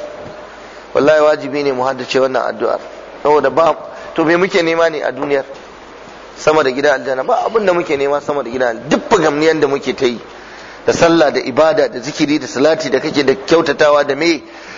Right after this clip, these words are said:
duk dai kana neman mai aljanna ne. So, wannan akwai rabo kwarai da gaske. "Allahumma anta rabbi,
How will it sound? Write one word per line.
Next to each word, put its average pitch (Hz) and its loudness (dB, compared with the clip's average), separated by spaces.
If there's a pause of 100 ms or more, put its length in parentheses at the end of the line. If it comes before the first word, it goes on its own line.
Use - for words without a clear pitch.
(200)
duk 151 0
dai 226 2
kana 208 4
neman 160 0
mai 143 -8
aljanna 127 -2
ne. 98 -12 (760)
So, 117 0
wannan 151 4
akwai 151 2
rabo 127 -2
kwarai 156 0
da 131 -4
gaske. 98 -8 (920)
"Allahumma 160 4
anta 143 -4
rabbi, 131 -4